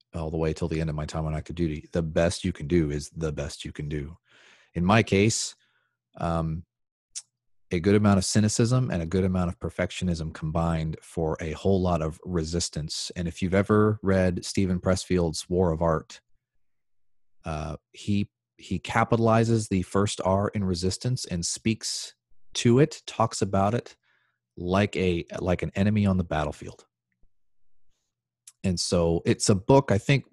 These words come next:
originally written for creative types, for writers, artists, but I would tell you, anyone can pick up that book and get some value from it. Um, it's kinda unique in the way it's formatted. He's got plenty of other books. He writes fiction and nonfiction.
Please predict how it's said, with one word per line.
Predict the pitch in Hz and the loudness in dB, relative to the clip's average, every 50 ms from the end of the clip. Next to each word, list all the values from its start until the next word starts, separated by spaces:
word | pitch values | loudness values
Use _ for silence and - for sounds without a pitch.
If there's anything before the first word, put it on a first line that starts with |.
| - | -2
originally | - 107 101 113 110 107 107 110 110 | -2 2 4 4 2 2 2 0 0
written | 98 98 107 - - 104 | 2 0 0 0 -2 -6
for | - - 104 | -6 -6 -8
creative | - - - 98 98 98 101 101 104 - | -6 -2 -2 0 2 2 2 0 -2 -2
types, | - 110 101 98 95 - - - | -2 -2 -2 -2 -4 -6 -10 -16
for | - - 90 | -12 -10 -8
writers, | 85 87 87 87 90 90 87 90 - | -4 -2 0 0 0 0 -2 -4 -4
artists, | - - 87 85 85 87 - - - - - _ - | -6 -6 -4 -4 -4 -6 -6 -8 -10 -12 -12 _ -6
but | 82 80 | -2 0
I | 85 85 | 0 0
would | 82 80 | 0 -2
tell | - - 95 92 | 0 2 2 2
you, | 87 85 82 82 - _ _ _ _ _ _ _ _ _ _ _ _ _ _ _ - - - - - | 2 2 -2 -4 -6 _ _ _ _ _ _ _ _ _ _ _ _ _ _ _ -20 -20 -10 -2 2
anyone | 101 104 113 117 107 98 92 87 | 4 4 6 4 4 4 2 2
can | - - 82 | 0 -2 -2
pick | - 87 80 - | -2 -2 -2 -2
up | 85 - | -2 0
that | - 90 82 - | 0 0 0 2
book | 87 82 - - | 0 -2 0 -2
and | 87 80 | -4 -4
get | 82 78 | -4 -6
some | - - 85 80 | -6 -6 -4 -4
value | 80 78 78 85 92 | -2 -2 -2 -2 -2
from | - - 101 104 113 | 0 0 0 0 0
it. | 139 - _ _ _ _ _ _ _ _ _ _ | -2 -4 _ _ _ _ _ _ _ _ _ _
Um, | - 80 85 82 82 82 80 | -6 -4 -2 -2 -2 -4 -6
it's | 82 - - | -8 -10 -6
kinda | - - 98 98 | -2 0 2 2
unique | 95 92 92 90 90 95 98 - | 4 2 2 2 2 0 0 0
in | 90 92 | 0 0
the | 90 87 | 2 2
way | 87 85 85 | 2 0 0
it's | 82 - | -2 -4
formatted. | - - 90 90 92 92 90 90 92 90 82 | -6 -4 -2 0 0 2 2 2 2 0 -2
He's | 90 92 85 - | -4 -6 -4 -2
got | - 82 - - | -2 -4 -4 -4
plenty | - 90 87 87 | -4 -4 -2 -2
of | 85 82 | -2 -2
other | 85 82 85 | -2 -2 -2
books. | 78 82 85 82 - - - - - - | -2 0 -2 -2 -2 -4 -10 -10 -10 -10
He | - 95 | -8 -6
writes | 87 85 82 82 - - | -2 -2 -2 -2 -2 -4
fiction | - - 80 - - - 80 80 | -6 -6 -6 -6 -6 -6 -4 -4
and | 80 78 76 | -4 -4 -4
nonfiction. | 80 80 80 80 - 78 76 - - 78 76 80 | -4 -6 -6 -6 -8 -8 -8 -8 -8 -10 -10 -10